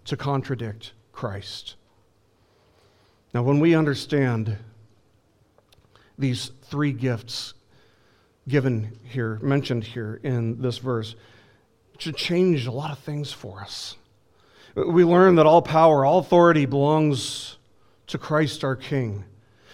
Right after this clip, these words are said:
And we thus understand the need for us to live our lives in light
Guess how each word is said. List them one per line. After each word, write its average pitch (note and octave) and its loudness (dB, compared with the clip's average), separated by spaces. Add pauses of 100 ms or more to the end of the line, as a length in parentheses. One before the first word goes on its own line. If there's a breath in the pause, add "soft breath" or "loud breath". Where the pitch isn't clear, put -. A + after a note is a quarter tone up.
(140 soft breath)
And D3+ 2
we C#3 4
thus F3 6
understand E3+ 4
the D3 4
need E3+ 4
for - -4
us C#3 -2
to - -4
live D3+ 4
our D#3+ 6
lives C#3+ 2
in C#3+ 0
light C#3+ 0